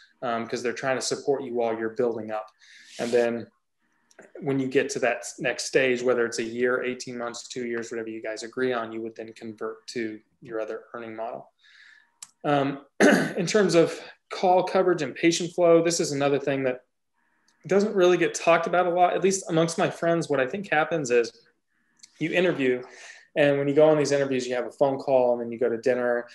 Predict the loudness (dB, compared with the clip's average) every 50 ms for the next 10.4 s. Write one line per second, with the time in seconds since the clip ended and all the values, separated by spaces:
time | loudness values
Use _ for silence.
0 | -20 -20 -20 -20 -20 _ _ _ -2 0 0 0 0 0 0 0 0 0 -2 -2
1 | -2 -2 -2 -2 -2 -2 0 2 2 2 2 2 2 4 4 4 4 2 0 -4
2 | -10 _ _ _ _ -6 -2 0 0 0 -2 -4 -6 -6 -4 0 2 2 4 6
3 | 6 6 6 6 4 0 0 0 0 2 2 2 0 2 0 0 -2 0 2 4
4 | 4 6 4 4 0 -4 -4 -6 0 0 0 0 0 -4 -8 -4 -2 0 0 0
5 | 0 -2 -4 -2 -2 0 0 0 0 0 0 0 0 0 0 0 2 2 2 2
6 | 2 0 0 0 0 -2 -2 0 0 2 4 4 6 6 6 6 4 2 0 0
7 | -2 -2 -2 -2 -4 -6 -4 -4 -4 -4 -4 0 2 2 2 2 0 -2 0 2
8 | 2 2 0 -2 -4 -4 -4 -4 -4 -6 -6 -4 0 2 2 4 4 6 6 6
9 | 6 4 4 2 2 2 2 4 4 2 0 -2 -2 -2 0 2 2 2 2 0
10 | -2 -2 0 -2 -2 -4 -8